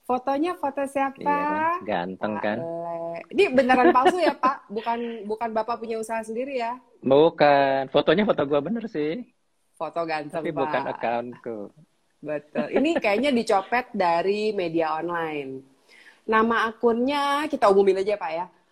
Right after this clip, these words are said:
Speaker 2: Yap.
Speaker 1: P T Manulife Asset Management Investasi.
Speaker 2: <laughs>
Speaker 1: Kalau Mami kan Manulife Asset Management
Speaker 2: Asset Management.
Speaker 1: Indonesia ya. Kalau ini
Speaker 2: Betul.
Speaker 1: dia plesetin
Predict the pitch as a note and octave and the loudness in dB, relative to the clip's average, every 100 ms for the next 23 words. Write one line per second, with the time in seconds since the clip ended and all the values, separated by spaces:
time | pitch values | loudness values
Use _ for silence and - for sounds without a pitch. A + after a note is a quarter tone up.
0 | - A3+ B3 B3 - C#4+ D4 C4+ A#3+ A#3+ | -2 2 2 0 -6 -4 -2 0 0 -2
1 | A3+ A#3 B3 C#4 - G#3+ G#3+ - - A#3 | 0 0 0 -2 -6 -4 -4 -6 -8 -6
2 | B3 - A3+ G#3+ G#3 G3 G3+ G#3+ A#3 B3 | -6 -6 -6 -4 -4 -2 -4 -2 -4 -6
3 | - - C#4+ C4 B3+ A#3 - G#3+ G#3 - | -10 -4 -2 0 0 -2 -2 -4 -4 -10
4 | F#3+ F3 F3+ - E3 - _ _ _ _ | -16 -14 -14 -12 -12 -12 _ _ _ _
5 | _ - - - _ - - - F3+ - | _ -20 -20 -20 _ -14 -12 -6 -6 -4
6 | - - G3+ G3+ F#3+ G#3 D4 D#4 F4+ D4 | -6 2 4 4 2 0 -2 0 0 -2
7 | F3+ E3+ F3 B3+ - D#3+ D#3 - A3 - | -4 -4 -4 -4 -6 -10 -10 -6 -6 -4
8 | G3+ D#3+ D3 D#3+ A#3 E3+ F#3+ E3 D#3 C#3+ | -6 -6 -6 -4 -4 -4 -2 -2 -2 -4
9 | C#3 D3+ F#3+ - G3 E3 D3+ C#3+ D3 - | -2 -2 -2 2 2 2 -2 -4 -6 -10
10 | _ _ _ F3 E3 A#3 G#3+ G3+ G3+ B3 | _ _ _ -4 -2 -2 -4 -4 -6 -8
11 | B3+ C4 | -6 -6